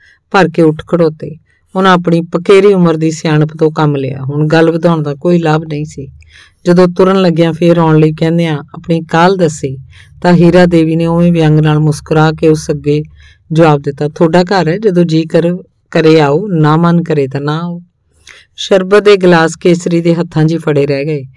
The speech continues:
ਤੇ ਭਰਾ ਜੀ ਚਲੇ ਗਏ। ਤੇ ਜਦੋਂ ਪੌੜੀਆਂ 'ਚ ਉਹਨਾਂ ਦੇ ਬੂਟਾਂ ਦਾ ਖੜਾਕ ਹੁੰਦਾ ਕੇਸਰੀ ਨੇ ਸੁਣਿਆ, ਤਾਂ ਹੀਰਾ ਦੇਵੀ ਨੇ ਕੰਧ ਨਾਲ ਢੋਲ ਲਾਉਂਦਿਆਂ ਉਹਨੂੰ ਅਡੋਲ ਹੀ ਕਿਹਾ, "ਲਿਆ ਮੈਨੂੰ ਫੜਾ, ਬੜੀ ਤੇਲ ਲੱਗੀ ਹੈ।"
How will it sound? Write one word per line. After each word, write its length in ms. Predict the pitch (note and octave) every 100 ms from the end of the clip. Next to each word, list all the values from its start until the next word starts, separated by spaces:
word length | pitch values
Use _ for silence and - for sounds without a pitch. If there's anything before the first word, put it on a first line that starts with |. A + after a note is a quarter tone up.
| _ _ _
ਤੇ 100 | E3
ਭਰਾ 260 | F3 E3+
ਜੀ 120 | C#3+ C#3
ਚਲੇ 300 | D3 C3+ -
ਗਏ। 180 | G2 - _ _ _ _ -
ਤੇ 100 | D#3
ਜਦੋਂ 460 | D#3 D#3 D#3 D#3 D#3
ਪੌੜੀਆਂ 480 | E3 D#3+ D#3+ E3 D#3+
'ਚ 320 | E3 - - _ _ _ -
ਉਹਨਾਂ 200 | E3+ E3
ਦੇ 120 | E3
ਬੂਟਾਂ 360 | D#3 D#3 E3 D#3+
ਦਾ 140 | D#3 D#3
ਖੜਾਕ 360 | - F3 E3+ F3 -
ਹੁੰਦਾ 220 | E3 D#3
ਕੇਸਰੀ 480 | D#3 E3+ D#3 F3 F3
ਨੇ 120 | F3
ਸੁਣਿਆ, 400 | E3+ E3 D3+ D3+
ਤਾਂ 120 | D#3+
ਹੀਰਾ 320 | E3 E3+ D#3
ਦੇਵੀ 280 | D#3+ D#3 D#3
ਨੇ 180 | D#3 D3 - _ _ _ -
ਕੰਧ 240 | G3 G#3+
ਨਾਲ 260 | G#3+ F3 E3+
ਢੋਲ 340 | F3 G#3 E3
ਲਾਉਂਦਿਆਂ 360 | D3+ C#3+ D3 D#3
ਉਹਨੂੰ 240 | E3+ E3+
ਅਡੋਲ 320 | D#3+ D3+ D3
ਹੀ 120 | D3+
ਕਿਹਾ, 240 | D3+ D#3 D#3+ - _ _ _ E3
"ਲਿਆ 160 | E3+
ਮੈਨੂੰ 280 | E3+ D#3+ D#3+
ਫੜਾ, 340 | E3 D3+ D#3 E3
ਬੜੀ 240 | D3+ D3+
ਤੇਲ 240 | D#3 D3+
ਲੱਗੀ 340 | D#3+ D#3 C3+
ਹੈ।" 60 | C#3